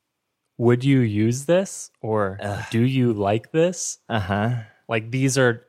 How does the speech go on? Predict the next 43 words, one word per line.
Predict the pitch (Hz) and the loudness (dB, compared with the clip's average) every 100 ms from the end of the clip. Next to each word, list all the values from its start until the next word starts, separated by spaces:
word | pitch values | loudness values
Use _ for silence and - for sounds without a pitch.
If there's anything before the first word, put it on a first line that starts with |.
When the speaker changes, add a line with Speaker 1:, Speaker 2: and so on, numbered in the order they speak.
| _ | _
Speaker 1:
worthless | 131 131 147 143 123 - 117 - | -6 2 4 4 0 -2 -2 -2
questions | - 104 - - 156 165 - | -2 -2 -2 -4 -4 -4 -2
that | 127 | 0
are | 123 | 0
actually | 113 110 - 120 | 0 -2 -4 -4
gonna | 113 107 | -2 -2
damage | 101 107 98 101 98 95 | -4 -4 -4 -2 -4 -4
your | 101 | -6
ability | 98 98 95 95 95 - | -4 -6 -6 -10 -14 -14
to | 101 | -12
build | 98 95 98 | -8 -8 -8
something | - 95 101 95 | -12 -12 -12 -14
useful | 98 - - - _ _ _ | -14 -16 -16 -18 _ _ _
because | 131 117 | -6 -4
people | 113 120 117 107 | -2 0 0 0
want | 107 104 101 - _ _ _ _ _ _ | -2 -2 -4 -8 _ _ _ _ _ _
to | - 107 95 _ _ _ | -6 -6 -6 _ _ _
say | - - 107 98 | -12 -6 -6 -6
things | - 98 95 | -8 -10 -10
that | 98 98 | -12 -14
are | |
nice. | 101 98 - | -14 -16 -14
So | - | -12
if | 113 | -4
you | 147 | -2
ask | 151 - | -2 -4
somebody, | 131 120 113 110 104 - | -2 0 0 0 -4 -6
"Do | 117 | -4
you | 107 | -2
like | 98 101 - | -2 -4 -2
this?" | 170 175 - | -2 -2 -6
they're | 139 | -8
probably | _ - 170 151 131 123 110 | _ -2 0 0 -2 -2 -2
gonna | 104 101 | -2 -4
say | - 98 | -8 -10
yes, | 92 95 98 127 - - _ _ _ _ 147 | -10 -8 -6 -8 -12 -18 _ _ _ _ -4
even | 120 113 | -2 -2
if | 98 - | -4 -4
they | 101 | -6
don't | 98 92 | -6 -10
actually | 92 - - - | -16 -18 -18 -18
like | - | -18
it. | - | -20